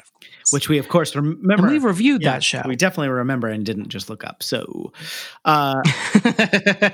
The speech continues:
Speaker 2: secondly, uh, I am very glad that you had that exact same experience as I did. Um,
Speaker 1: 'Cause I don't know. Oh, you did have that.
Speaker 2: I
Speaker 1: I
Speaker 2: didn't,
Speaker 1: was gonna
Speaker 2: I didn't
Speaker 1: ask.
Speaker 2: wanna, like, tell you, "Hey, did you get the platform gun yet?" Because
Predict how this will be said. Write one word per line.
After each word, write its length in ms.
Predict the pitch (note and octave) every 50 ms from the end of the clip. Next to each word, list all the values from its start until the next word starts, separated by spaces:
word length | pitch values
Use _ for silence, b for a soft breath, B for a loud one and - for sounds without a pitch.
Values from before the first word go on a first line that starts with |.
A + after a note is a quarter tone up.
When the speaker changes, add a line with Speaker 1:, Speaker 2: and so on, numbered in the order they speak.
| - - -
Speaker 2:
secondly, 760 | - - - A#3 - - D#3+ C#3 C3 A#2+ A#2+ A#2 A#2+ A#2+ A#2+ - -
uh, 420 | C#3 C3+ C3 B2+ B2+ B2+ B2+ - - - - - - - _ _ _ _ _ -
I 120 | C3+ D3
am 140 | D3+ D3 C#3+
very 220 | B2+ D3+ D3 D3
glad 260 | C3 C#3 C#3 C3 A2
that 80 | A#2 A#2
you 100 | B2+ A#2+
had 200 | A#2 B2+ B2 A2
that 180 | B2 A2+ A2 - -
exact 360 | A#2+ G#2+ B2 B2 G2+ G#2 -
same 240 | - - A2 G2 G2+
experience 540 | G2 G2 - - A2+ G2+ G2 G#2 G2+ G2+ -
as 100 | A2 G2
I 140 | F#2+ F#2
did. 360 | F#2 - F2+ F2 F2 - - - _ -
Um, 480 | C3+ C3+ C3 B2 A#2+ A2+ G#2+ G#2 A2 - _ _
Speaker 1:
'Cause 140 | - G#3+ G#3
I 80 | B3 D4
don't 140 | E4+ E4+ C4+
know. 180 | A3+ G3+ G3+ -
Oh, 120 | A3+ A3+
you 180 | G3+ F#3+ G#3 G3+
did 180 | F3 A#3 A#3 G3
have 160 | F#3+ E3+ D3+
that. 100 | D3+ C#3+
Speaker 2:
I 40 | E3+
Speaker 1:
I 40 |
Speaker 2:
didn't, 200 | E3+ F3+ G3 G3
Speaker 1:
was 120 | E3+ D#3+ D3+
gonna 140 | E3 D3+ D#3+
Speaker 2:
I 60 | E3
didn't 140 | F3 G3 G3
Speaker 1:
ask. 60 | F#3
Speaker 2:
wanna, 160 | F3 E3 D#3+
like, 360 | D#3 D3 C#3 C3 - - - _ _ _ _ _ _ _ _ _
tell 320 | - - D#3 C#3+ C#3 C3+
you, 500 | C3 A#2 G#2+ G#2 G2+ G2+ G2+ G2 F#2+ F#2+ G2 _ _ _ _ _ _ _
"Hey, 240 | - A2 A#2 A2+ G#2
did 160 | G2+ A2 F#2+
you 100 | G2+ G2
get 160 | F#2 G2+ G2+ F#2+
the 100 | A2+ G#2+
platform 640 | - - A2 A2 A2+ A2+ - C3 C3 C#3 C#3 C#3+
gun 320 | C3+ C#3+ C#3 D3 D3+ D#3 D#3
yet?" 240 | D#3 D#3+ E3 D#3 D#3
Because 720 | D3+ D3 D3+ D#3 D3 C#3+ C3+ C3+ C3+ C3+ A#2+ - - B